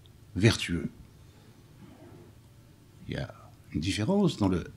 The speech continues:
être cupi-, euh, cupide et le apparaître vertueux.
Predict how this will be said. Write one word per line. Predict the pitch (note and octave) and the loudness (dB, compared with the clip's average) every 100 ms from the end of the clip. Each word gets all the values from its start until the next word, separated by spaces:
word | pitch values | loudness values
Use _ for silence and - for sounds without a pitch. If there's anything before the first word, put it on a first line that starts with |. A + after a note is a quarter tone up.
| - - | -14 4
être | F#3+ E3+ - | 6 6 4
cupi-, | E2+ - - - | -6 -8 -12 -12
euh, | - - | -10 -12
cupide | F#2 - G3+ G#3 G3+ G#2 - - - - - - | -12 -4 -2 0 -2 -4 -8 -20 -20 -20 -12 6
et | C3+ | 6
le | A#2+ A#2+ | 8 6
apparaître | - F3 D#3+ D#3+ F#3 G2 - F2 | 8 10 12 10 8 4 0 -4
vertueux. | F2 - | -4 -4